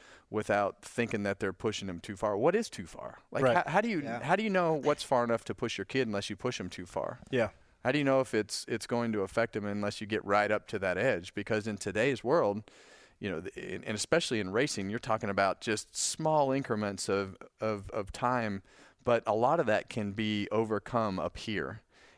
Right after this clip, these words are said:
Speaker 1: And I think that the mental aspect of it and the thinking aspect of it is very important for the kids to understand that there is a huge responsibility with being a part of the process. And how do you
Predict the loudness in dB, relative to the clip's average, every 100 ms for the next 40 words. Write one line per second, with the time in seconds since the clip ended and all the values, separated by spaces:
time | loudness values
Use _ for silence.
0 | -4 0 0 0 0 -2 0 0 2 2
1 | 0 0 2 0 -2 -4 -4 -4 -4 -4
2 | -4 -4 -6 -2 -2 -2 -2 -4 -4 -4
3 | -4 -4 -6 -4 -4 -4 -6 -6 -2 0
4 | 2 0 -4 -2 -2 -2 -8 -6 -6 -4
5 | -4 -4 -4 -6 -6 -8 -2 0 0 -2
6 | -8 -18 -20 -2 -2 0 2 4 2 0
7 | -2 -4 -4 0 0 0 -2 0 0 0
8 | -2 -2 -4 -2 -2 -2 -2 0 0 -2
9 | 0 0 0 -6 -8 -12 -16 _ -20 -14
10 | -4 0 0 -2 -4 -6 0 0 0 -2
11 | -2